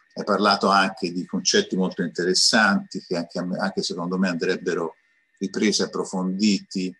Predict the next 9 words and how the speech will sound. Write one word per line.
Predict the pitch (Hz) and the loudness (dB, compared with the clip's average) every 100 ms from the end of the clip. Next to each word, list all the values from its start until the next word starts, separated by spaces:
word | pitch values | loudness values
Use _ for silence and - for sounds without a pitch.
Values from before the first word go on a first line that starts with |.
| _ _ _ _ | _ _ _ _
come | - 92 | -8 -4
coscienza | 98 - 98 87 - | 0 0 0 -2 -4
di | 90 | -2
luogo, | 90 110 98 85 87 87 | 2 4 4 2 -4 -4
eccetera, | 87 - - 110 87 85 | -6 -4 0 2 0 -4
che | 92 | -6
mi | - | -6
sembrano | - 104 90 | -2 0 0
estremamente | - - 180 185 185 - 85 | -4 -6 -4 -4 -6 -8 -10